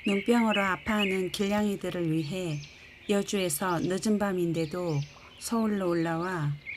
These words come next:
다음날 동물병원 약처방을 받아왔습니다. 캔 사료에 가루약을 넣어서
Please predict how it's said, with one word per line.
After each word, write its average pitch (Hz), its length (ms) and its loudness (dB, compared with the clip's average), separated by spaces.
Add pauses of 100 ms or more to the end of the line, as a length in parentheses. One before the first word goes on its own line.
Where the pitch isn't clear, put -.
(160)
다음날 180 560 0
동물병원 190 720 0
약처방을 202 840 0
받아왔습니다. 160 1120 2 (1500)
캔 262 300 8
사료에 190 720 0
가루약을 202 680 0
넣어서 151 640 2